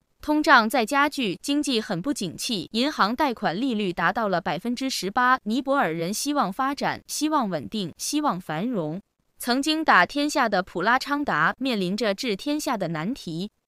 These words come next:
后者可能比前者更难，更考验他的治国理政水平。第二，外交要坚持平等的观念。印度之所以时常与尼泊尔交恶，就在于印度难以掩饰的霸权做法，引起了尼泊尔的强烈反感。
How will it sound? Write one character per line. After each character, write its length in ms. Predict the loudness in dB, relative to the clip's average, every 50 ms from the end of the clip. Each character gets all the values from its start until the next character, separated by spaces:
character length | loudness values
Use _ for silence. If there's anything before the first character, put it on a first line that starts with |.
| _ _ _ _
后 240 | 2 4 4 4
者 260 | 4 4 4 4 4 4
可 160 | 2 0 0
能 180 | 2 0 0
比 160 | 0 -2 -4 -4
前 300 | -2 0 0 0 0 0
者 160 | 0 0 0
更 240 | 0 0 0 0 0
难， 300 | 0 0 0 -2 -4 -4
更 160 | -2 -2 -2 -2
考 220 | 0 0 0 2
验 180 | 2 0 -2 -2
他 160 | -2 -2 -2 0
的 100 | 0 -2
治 240 | -2 -2 -4 -2
国 180 | -2 0 0 0
理 200 | 0 -2 -4 -4
政 180 | -4 -4 -4 -4
水 240 | -4 -6 -8 -8
平。 380 | -8 -8 -8 -6 -4 -4 -6 -8 -10 _ _ _ _ _ _
第 200 | -2 0 2 4
二， 280 | 4 4 4 4 2 2 2
外 200 | 2 2 2 2
交 240 | 2 4 4 4 4
要 220 | 6 6 6 6
坚 240 | 6 2 -2 -2 -2
持 200 | -2 -4 -4 -4
平 260 | -4 -4 -4 -4 -2
等 180 | -2 -2 -4 -4
的 120 | -6 -4
观 260 | -2 0 0 2 0
念。 300 | 0 0 0 -2 -4 -6 -10 _ _ _ _ _ _ 0
印 180 | 2 2 2
度 220 | 2 2 2 0 0
之 220 | 2 2 0 2
所 160 | 2 2 2
以 180 | 2 2 0 -2
时 220 | -2 -2 -2 -2
常 280 | 0 2 2 2 2 2
与 200 | 0 -2 -2 0
尼 180 | 0 0 -2
泊 140 | 0 0 2
尔 180 | 2 2 0 0
交 260 | -2 -2 0 0 0
恶， 240 | 0 -2 -4 -6 -6 -4
就 160 | -4 -2 0
在 160 | 0 0 0
于 160 | 0 0 -2 -2
印 260 | -2 0 0 0 0
度 180 | 0 -2 -2
难 200 | 0 -2 -2 -2
以 140 | -2 -2 0
掩 160 | -2 -2 -2
饰 180 | -4 -6 -4 -2
的 100 | -2 -2
霸 220 | 0 0 -2 -2
权 200 | -4 -4 -6 -6
做 200 | -2 -2 -2 -2
法， 300 | -2 0 2 2 2 0 -2 -2
引 140 | -2 -2
起 180 | -2 -2 -2 0
了 140 | 0 2 0
尼 180 | 0 -2 -2 -2
泊 160 | -2 0 0
尔 180 | 0 0 0 -2
的 140 | -4 -6
强 260 | -6 -6 -6 -4 -2 -2
烈 160 | -2 -2 -2
反 260 | -4 -4 -4 -4 -4
感。 300 | -2 -2 -2 -2 -4